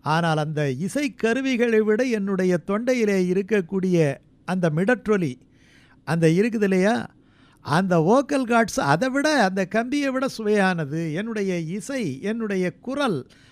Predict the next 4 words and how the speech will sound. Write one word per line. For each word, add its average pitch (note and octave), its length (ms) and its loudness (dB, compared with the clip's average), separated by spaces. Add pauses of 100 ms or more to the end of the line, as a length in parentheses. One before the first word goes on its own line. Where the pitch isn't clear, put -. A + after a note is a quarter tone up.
(160)
அந்த E3+ 240 -2 (120)
யாழையும் A#3 640 0 (400)
குழலையும் A3+ 640 0
தோற்கடிப்பது. D3 720 -4